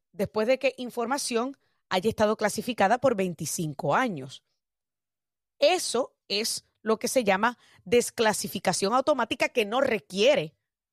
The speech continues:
un presidente para desclasificarlo. Los documentos que aparente y alegadamente tenía Joe Biden en el poder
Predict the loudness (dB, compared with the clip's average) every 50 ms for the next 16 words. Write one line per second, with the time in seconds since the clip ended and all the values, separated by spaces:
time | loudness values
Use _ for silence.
0 | _ _ _ _ _ _ _ _ _ _ _ _ _ _ _ -4 -2 -2 -2 -2
1 | -6 -10 _ _ _ _ _ _ _ _ _ _ _ _ _ -4 -2 0 0 0
2 | -2 -4 -2 0 2 2 2 0 -2 -2 -2 -2 0 0 0 0 0 0 -4 _
3 | -14 -8 -6 -6 -4 -6 -6 -6 -2 -2 -2 -2 -2 -6 -10 -12 -14 -12 -4 0
4 | 0 0 0 0 -4 -12 _ _ _ _ _ _ _ _ _ _ _ _ _ _
5 | -20 -12 -4 0 0 0 2 2 0 2 0 0 0 0 2 0 0 2 0 -2
6 | 0 0 0 0 0 0 0 0 2 2 0 0 0 2 2 2 2 2 -2 -4
7 | -4 -6 -6 -4 -4 -6 -4 -4 -4 -4 -2 0 0 0 2 2 2 2 2 0
8 | -2 -4 -4 -2 -2 -4 -2 0 0 0 2 2 0 -2 -2